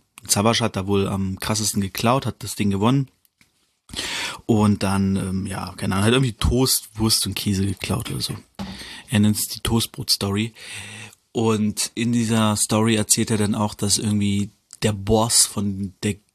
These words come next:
den Leuten, mit denen er rumhing, also der, der Größte, der Dümmste, der Stärkste, keine Ahnung, dass der ihm wohl immer dann gesagt hat, was er zu essen hat. Irgendwie sowas.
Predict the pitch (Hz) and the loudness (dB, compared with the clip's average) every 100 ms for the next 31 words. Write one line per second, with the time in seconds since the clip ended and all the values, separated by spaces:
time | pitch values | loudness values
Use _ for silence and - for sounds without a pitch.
0 | _ - 101 101 110 110 104 98 98 98 | _ 0 2 4 2 0 -2 0 0 0
1 | 101 107 98 98 98 101 98 98 - 104 | 0 0 0 -2 -2 0 0 -2 0 2
2 | 107 - 104 101 98 101 107 - 101 98 | 2 2 0 0 -2 0 0 0 0 0
3 | 113 117 - 110 101 101 120 123 - - | 0 -2 -2 -2 0 2 0 0 -6 -8
4 | - - - _ - 110 - 120 131 - | -6 -8 -12 _ 0 0 2 2 2 2
5 | 123 135 113 123 117 110 117 110 101 101 | 2 2 2 2 2 2 2 2 2 0
6 | 104 98 107 - _ _ _ - 101 104 | 0 -4 -10 -20 _ _ _ -6 0 2
7 | 104 107 98 101 104 - 101 98 95 98 | 2 -2 -2 -2 -2 -2 -2 0 0 -2
8 | - _ _ _ _ _ _ - - - | -8 _ _ _ _ _ _ -4 -2 2
9 | 95 127 98 92 - - _ _ _ _ | 4 4 2 -2 -8 -16 _ _ _ _
10 | _ - - 90 92 87 98 101 - | _ -12 -6 -4 -4 -4 -4 -4 -6